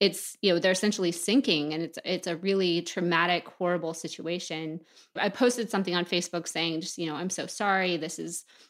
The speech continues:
this is so incredibly wrong in my mind." And he wrote me the sweetest note,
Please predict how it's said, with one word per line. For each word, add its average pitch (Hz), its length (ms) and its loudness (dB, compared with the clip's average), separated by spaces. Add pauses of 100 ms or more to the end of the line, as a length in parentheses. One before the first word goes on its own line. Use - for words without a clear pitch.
(140)
this 180 140 -6
is 175 160 -4
so 175 300 2
incredibly 170 680 0
wrong 165 680 4
in 185 200 2
my 165 120 4
mind." 165 520 2 (400)
And 220 100 4
he 226 80 4
wrote 226 220 4
me 240 100 6
the 202 120 2
sweetest 233 680 2
note, 196 460 4